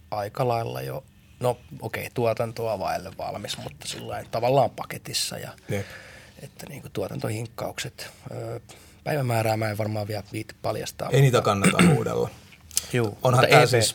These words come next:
Speaker 1: E P siis tulee.
Speaker 2: Noniin.
Speaker 1: Kuuden biisin E P.
Speaker 2: Okei. Se onhan täällä sitten tota, ton Julius Kivi on hullu albumin jälkeen viljalti sinkkuja, sinkkuja ja tota, en koe tarpeelliseksi käydä jokaista näistä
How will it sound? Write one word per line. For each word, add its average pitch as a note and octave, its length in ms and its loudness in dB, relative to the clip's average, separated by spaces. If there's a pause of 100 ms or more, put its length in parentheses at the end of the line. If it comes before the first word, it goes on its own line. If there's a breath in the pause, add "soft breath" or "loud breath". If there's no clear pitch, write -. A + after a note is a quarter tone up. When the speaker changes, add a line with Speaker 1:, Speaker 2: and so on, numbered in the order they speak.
Speaker 1:
E C3+ 140 6
P - 80 0 (120)
siis - 200 -6
tulee. - 320 -8 (280)
Speaker 2:
Noniin. E3 360 4
Speaker 1:
Kuuden C#3 300 6
biisin G2+ 300 -6
E - 180 -10
P. - 320 -16
Speaker 2:
Okei. - 300 -6 (400 loud breath)
Se - 100 -4
onhan G#2+ 160 2
täällä G2+ 200 0
sitten G2 300 -4
tota, G2 360 0 (160)
ton G#2+ 300 -2 (720 loud breath)
Julius D3+ 280 6
Kivi D3 240 6
on C3+ 120 8
hullu C#3+ 360 8
albumin A#2+ 440 4
jälkeen A2+ 440 2
viljalti A#2+ 380 0
sinkkuja, A2 680 0 (400)
sinkkuja G#2+ 680 -2
ja F2 140 0
tota, F2 360 -6 (880 soft breath)
en B2 220 2
koe B2+ 180 8
tarpeelliseksi A2 800 4
käydä A2 300 2
jokaista G2+ 800 2 (180)
näistä G2 500 -6